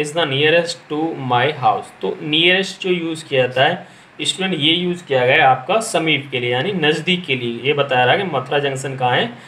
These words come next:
nearest to my house, कि जो मथुरा जंक्शन है वो मेरे घर के समीप है या नज़दीक है। तो नियरेस्ट यूज़ किया जाता है स्टूडेंट for समीप यानी पास के लिए। जैसे यहाँ बताया गया नेक्स्ट में कि प्रेम took the robber to the nearest police station, यानी कि जो राम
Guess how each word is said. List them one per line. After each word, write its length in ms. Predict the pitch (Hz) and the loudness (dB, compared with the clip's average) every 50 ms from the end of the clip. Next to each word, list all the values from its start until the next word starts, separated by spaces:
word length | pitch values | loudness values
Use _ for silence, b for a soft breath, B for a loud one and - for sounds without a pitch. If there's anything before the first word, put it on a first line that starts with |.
| B B B - | B B B -6
nearest 420 | 131 131 131 131 143 - - - - | 0 2 2 4 2 2 0 -2 -6
to 100 | 143 127 | -4 -4
my 100 | 120 117 113 | -2 0 0
house, 240 | 110 113 113 - - | 0 -2 -2 -4 -10
कि 140 | - 139 | -12 -8
जो 140 | 135 147 151 151 143 147 - - - - 127 | -2 -2 -2 -2 -2 -6 -10 -18 -20 -10 -6
मथुरा 340 | 131 123 123 127 135 135 120 | -4 -4 -4 0 0 0 0
जंक्शन 380 | 123 127 123 123 - 123 127 | 0 -2 -4 -4 -4 -2 -2
है 80 | 151 156 | -2 0
वो 180 | 139 139 143 | 2 2 2
मेरे 260 | 143 131 131 127 131 127 | 2 2 2 2 0 0
घर 180 | 127 120 117 120 - | -2 -4 -6 -6 -2
के 200 | - 180 262 359 - B B B B B B - | 2 2 2 2 0 B B B B B B -12
समीप 480 | - - 143 135 135 135 131 123 - | -4 -2 0 2 2 2 0 0 0
है 100 | 123 120 | 0 0
या 120 | 127 156 190 | 0 0 0
नज़दीक 380 | 180 143 131 120 123 120 117 | 0 -2 -4 -4 -4 -4 -4
है। 60 | 131 139 | -2 -2
तो 60 | 151 | -2
नियरेस्ट 520 | 139 131 135 143 151 160 180 180 180 - | -2 0 2 2 4 4 2 0 -2 -4
यूज़ 260 | 143 143 147 143 139 | -6 -6 -6 -6 -6
किया 140 | 139 135 123 | -4 -4 -2
जाता 220 | 120 117 120 - 135 | -2 -2 -2 0 -2
है 80 | 135 127 | -2 -2
स्टूडेंट 280 | 135 143 151 175 180 - - | -2 -6 -8 -8 -8 -8 -2
for 280 | 139 127 131 143 - - | 2 2 4 4 2 0
समीप 480 | - - 147 131 127 123 117 120 - | -4 -4 -4 -2 -2 -2 -4 -4 -4
यानी 260 | 123 123 123 147 147 131 - - | -4 -4 -2 -2 -4 -6 -2 2
पास 300 | 135 123 120 117 - - | 4 4 4 2 0 -4
के 80 | - 120 | -8 -8
लिए। 200 | 113 110 107 107 - - - - - - - - - _ - - - _ - - _ _ - B B B B B B B B B | -6 -6 -8 -8 -10 -16 -20 -20 -20 -20 -20 -20 -20 _ -20 -20 -20 _ -20 -20 _ _ -20 B B B B B B B B B
जैसे 180 | - 143 - 190 | -12 -8 -4 -2
यहाँ 120 | 185 185 | -2 0
बताया 320 | 160 143 143 156 151 156 151 | 0 -2 0 2 2 4 4
गया 100 | 156 160 | 4 2
नेक्स्ट 340 | 156 147 147 143 147 - 147 | 2 0 -2 -2 -4 -8 -6
में 140 | 143 151 160 | -6 -4 -4
कि 60 | 180 175 - - | -6 -8 -6 -2
प्रेम 360 | 165 151 147 143 143 156 160 156 - - | 2 4 4 4 2 0 -6 -12 -8 -8
took 120 | 170 156 160 139 | -8 -8 -6 0
the 140 | 143 139 139 143 147 - - 147 139 | 2 2 2 2 0 -4 -8 -6 -2
robber 340 | 143 143 135 127 127 127 131 131 131 - - | 0 2 2 2 2 2 2 0 -4 -8 -6
to 120 | 135 131 131 | -6 -4 -2
the 100 | 147 160 156 139 | -2 -2 -2 0
nearest 440 | 131 127 123 123 135 143 139 - - | 2 2 4 2 2 0 -2 -8 -10
police 240 | 123 117 110 - - | -8 -8 -8 -8 -10
station, 280 | 120 117 - 131 123 120 | -12 -12 -10 -8 -6 -4
यानी 200 | 123 123 127 139 | -2 -2 -2 -4
कि 80 | 147 147 | -4 0
जो 120 | 147 135 | 0 0
राम 320 | 123 127 123 127 127 131 | 2 4 2 2 2 0